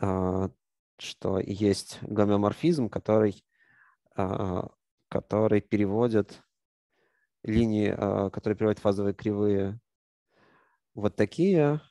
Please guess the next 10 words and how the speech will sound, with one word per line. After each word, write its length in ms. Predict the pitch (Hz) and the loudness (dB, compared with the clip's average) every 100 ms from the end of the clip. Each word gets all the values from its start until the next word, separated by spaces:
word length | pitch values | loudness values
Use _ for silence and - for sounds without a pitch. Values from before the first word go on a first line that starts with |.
| _ _ _ _ _ _ _ _ _ _ _ | _ _ _ _ _ _ _ _ _ _ _
как 260 | - 87 - | -8 -6 -8
у 60 | 104 | -4
фокуса, 560 | 165 185 - - 113 | -2 -2 -4 -2 0
в 500 | 98 95 113 120 113 | 2 2 4 4 4
фазовые 440 | - 110 104 101 101 | 4 2 2 0 0
кривые 420 | 107 104 127 117 | -2 0 2 2
вот 200 | 95 - | 0 -6
такой 300 | 107 - 104 | -10 -6 -6
вот 140 | 101 | -8
штуки. 380 | - 101 95 | -10 -10 -10